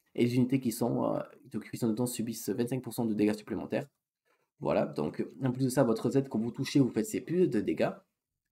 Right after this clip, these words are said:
Le E, qui est vraiment un truc des plus cheatés,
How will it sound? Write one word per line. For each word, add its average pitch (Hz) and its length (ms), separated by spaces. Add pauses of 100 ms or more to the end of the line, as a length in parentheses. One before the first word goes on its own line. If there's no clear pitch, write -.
(300)
Le 147 260
E, 196 300 (420)
qui 131 80
est 127 40
vraiment 127 340
un 127 80
truc 127 160
des 113 100
plus - 140
cheatés, - 360